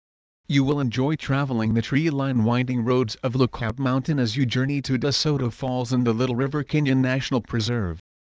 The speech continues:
As you drive the scenic Lookout Mountain Parkway in Mentone, you view the beauty of nature at its finest.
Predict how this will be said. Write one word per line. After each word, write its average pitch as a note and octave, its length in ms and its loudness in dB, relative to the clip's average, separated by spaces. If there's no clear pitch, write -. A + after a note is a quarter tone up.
As A2+ 260 -2
you C3+ 100 4
drive B2 440 0
the A#2 100 0
scenic C3+ 460 -2
Lookout A#2 420 -2
Mountain C3 400 0
Parkway B2+ 520 -2
in F#2+ 120 0
Mentone, A#2 320 0
you B2+ 140 0
view C3 240 2
the C3 80 -2
beauty A2+ 460 0
of A#2 180 -6
nature C#3 340 -2
at C3+ 140 -4
its C3 200 -2
finest. A2 640 -2